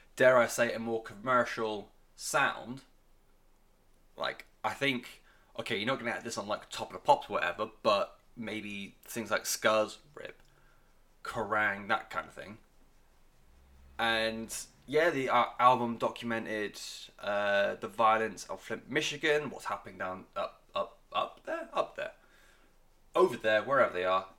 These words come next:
What's happening at the moment is fucking a travesty. Um, there's a lot of, obviously, like,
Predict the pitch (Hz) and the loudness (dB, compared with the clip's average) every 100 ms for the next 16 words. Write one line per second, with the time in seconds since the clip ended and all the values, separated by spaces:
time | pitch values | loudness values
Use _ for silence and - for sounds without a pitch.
0 | _ 135 117 - 147 120 107 - 98 98 | _ -8 -2 0 0 0 -8 -8 -4 -4
1 | 95 87 95 - - - 104 - 101 95 | -6 -10 -10 -10 -12 -10 -10 -12 -14 -14
2 | 90 - 120 - - 113 113 110 117 113 | -16 -12 -8 -4 4 6 6 0 0 0
3 | 110 - - - - _ - _ 95 95 | -2 -10 -20 -20 -20 _ -20 _ 2 4
4 | 95 95 95 82 107 107 104 104 104 - | 6 4 0 -4 -2 -2 2 2 2 -4
5 | - - - 101 87 - | -16 -14 -12 -4 -2 -2